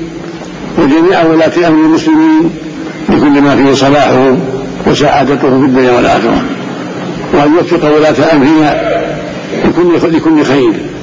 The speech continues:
وأن يجزيهم عن جهودهم الطيبة وأعمالهم الطيبة في صالح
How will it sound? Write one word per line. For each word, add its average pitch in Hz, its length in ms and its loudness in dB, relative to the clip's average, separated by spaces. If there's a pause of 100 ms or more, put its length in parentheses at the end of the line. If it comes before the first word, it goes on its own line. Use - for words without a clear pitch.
(640)
وأن 160 240 4
يجزيهم 147 480 2
عن 131 280 0 (680)
جهودهم 147 840 2 (640)
الطيبة 151 680 2
وأعمالهم 147 600 2
الطيبة 156 540 2 (560)
في 147 140 0
صالح 139 580 0